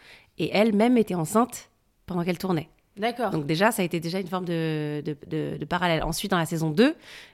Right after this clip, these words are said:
Speaker 1: euh, je suis maman d'un petit garçon qui est son vrai petit garçon.
Speaker 2: D'accord.
Speaker 1: <laughs> Voilà. Donc il y a une sorte de, de, de, de, de,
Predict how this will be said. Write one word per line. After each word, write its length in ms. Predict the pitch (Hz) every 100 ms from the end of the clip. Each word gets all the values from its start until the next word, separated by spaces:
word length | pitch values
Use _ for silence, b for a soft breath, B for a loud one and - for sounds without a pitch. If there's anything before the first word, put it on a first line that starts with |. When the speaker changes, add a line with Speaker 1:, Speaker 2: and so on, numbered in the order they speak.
| -
Speaker 1:
euh, 60 | 151
je 40 |
suis 160 | 147 170
maman 180 | 165
d'un 100 | 170
petit 120 | 160 156
garçon 300 | 160 - 254
qui 120 | -
est 40 | 170
son 200 | - 160
vrai 180 | 160
petit 180 | 220 -
garçon. 340 | 214 202 - 156 - b b
Speaker 2:
D'accord. 360 | 196 - - 226 160
Speaker 1:
<laughs> 160 | - -
Voilà. 220 | 180 170 240 226 -
Donc 180 | 180 -
il 20 |
y 20 |
a 20 |
une 80 | 185
sorte 160 | 208 190
de, 140 | 196
de, 140 | 175
de, 160 | 175 185
de, 800 | 170 175 165 160 156 151 147 160
de, 340 | 156 151 139